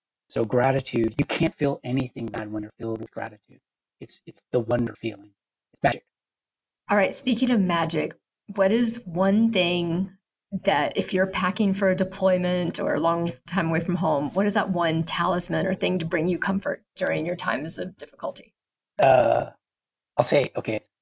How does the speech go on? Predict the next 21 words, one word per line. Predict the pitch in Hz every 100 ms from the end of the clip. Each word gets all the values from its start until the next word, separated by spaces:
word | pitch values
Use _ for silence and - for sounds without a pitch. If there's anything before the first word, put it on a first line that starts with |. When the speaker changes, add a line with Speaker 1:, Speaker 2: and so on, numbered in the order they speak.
| _ -
Speaker 1:
pictures | 185 - 147
and | 131
books, | - - - _ _ _ _ -
um, | 113 107 107 104 -
pictures | 143 143 127
of |
your | 113
family. | - 113 113 107 _ _ _ _
And, | 110 104 98 95
uh, | 101 104 -
and | 107
for | 123
me, | 123 117
I'm | 113
a, |
I'm | 123 110
a |
huge | 101 127 110
reader. | 110 107 101 104 -
So, | - 110 104 104
uh, | 107